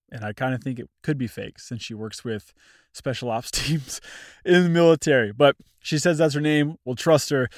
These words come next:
So in a world of pseudo experts, like, it's, it's just crazy. And I've chatted about this before with other guests on the show. Um, you know, how everybody out there is just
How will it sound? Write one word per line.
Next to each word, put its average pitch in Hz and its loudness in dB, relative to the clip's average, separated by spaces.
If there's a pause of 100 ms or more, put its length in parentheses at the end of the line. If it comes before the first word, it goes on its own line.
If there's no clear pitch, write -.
(160)
So 180 6
in 175 2
a 180 4
world 202 8
of 165 4
pseudo 214 6
experts, - 0
like, 160 -4
it's, - -6
it's 175 -8
just - -6
crazy. 131 -4
And 131 -4 (580)
I've 117 -10
chatted 160 0
about 151 2
this 151 -2
before 147 -4
with 131 -4
other 139 -2
guests 131 -2
on 131 -4
the 120 -4
show. 110 -4 (420)
Um, 113 -4 (380)
you 143 -2
know, 120 0
how 120 0
everybody 139 0
out 127 0
there 120 -2
is 110 -6
just 117 -10